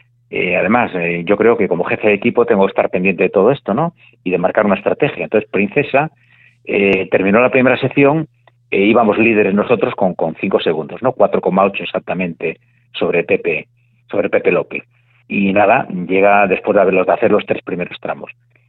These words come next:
Y llega José Astencia, nos sentamos y, ¿cómo vas? Dice, Chema, uno de los tres o cuatro vamos a terminar en el hospital. Estamos corriendo increíble. Y le dije, bueno, pues vamos a cambiar de estrategia, venga. ¿Qué te parece? No vamos a meter ruedas nuevas ahora, vamos a dejar para mañana,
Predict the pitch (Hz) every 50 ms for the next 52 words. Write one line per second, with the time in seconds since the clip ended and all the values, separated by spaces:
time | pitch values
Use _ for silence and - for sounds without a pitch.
0 | _ _ - 92 92 104 110 107 - 135 110 - 123 107 - - 135 123 - -
1 | 131 110 110 - 113 101 101 139 139 139 147 147 143 - 104 95 95 92 - 117
2 | 107 101 87 85 82 78 - 82 - 113 113 - - 120 110 123 131 135 - _
3 | _ _ _ _ _ _ _ _ _ _ _ _ _ - 123 147 151 127 107 98
4 | 92 87 95 - - - 107 113 - - 98 - 123 120 120 - - - - _
5 | _ _ _ _ _ _ - 104 107 107 110 90 - 85 90 95 98 107 107 101
6 | 95 - - - - - - - - _ _ _ _ _ _ _ _ _ - -
7 | _ 117 107 113 110 - - 98 92 101 110 123 131 123 135 143 - - 113 113
8 | 101 98 95 - - - 85 87 87 80 76 - - - - _ _ _ _ _
9 | _ _ _ _ _ _ _ _ - 107 104 104 98 95 95 - - 101 92 95
10 | 92 80 76 - 90 87 92 98 98 104 104 98 95 92 90 87 - - - 82
11 | - - - - 85 87 92 82 73 - - _ _ _ _ _ _ _ _ -
12 | 95 - - - - 98 101 104 - - - 85 82 92 98 101 104 98 101 98
13 | 107 98 98 95 107 95 98 95 95 95 92 95 95 92 90 82 - 98 101 113
14 | 120 123 120 110 101 90 92 92 87 - 101 95 - 92 - 87 87 92 107 120
15 | 120 117 123 123 123